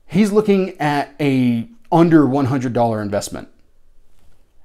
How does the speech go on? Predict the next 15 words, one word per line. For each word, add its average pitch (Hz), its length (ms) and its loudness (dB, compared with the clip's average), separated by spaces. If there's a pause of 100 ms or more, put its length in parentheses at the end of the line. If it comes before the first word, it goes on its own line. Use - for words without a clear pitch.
(160)
which 143 220 0
is 143 100 -2
still 214 360 4
bringing 151 320 6
this 127 160 -4
thing 123 180 0
in 110 300 -4
well 131 340 -2
below 113 600 -4
the 131 120 -2
M 131 100 -2
and 117 80 -2
P 123 100 -4
Sport - 380 -10
three. - 260 -12